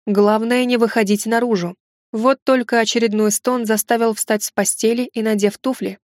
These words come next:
шагнуть в сторону двери. Я вышла из спальни, держа перед собой свечу, словно ее пламя могло рассеять мрак и страхи. Мелькнула запоздалая мысль о том, что это снова хулиганят дети, но почему-то я сразу отмела ее прочь.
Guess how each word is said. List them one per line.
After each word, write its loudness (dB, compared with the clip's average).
шагнуть 0
в -8
сторону 0
двери. 0
Я 2
вышла 2
из 0
спальни, 0
держа 2
перед 0
собой 2
свечу, -2
словно 2
ее 4
пламя 0
могло 2
рассеять 0
мрак 0
и 2
страхи. -4
Мелькнула 2
запоздалая 2
мысль 0
о 2
том, -2
что 0
это 0
снова 0
хулиганят 2
дети, 0
но 0
почему-то 0
я 2
сразу 0
отмела 0
ее 2
прочь. -4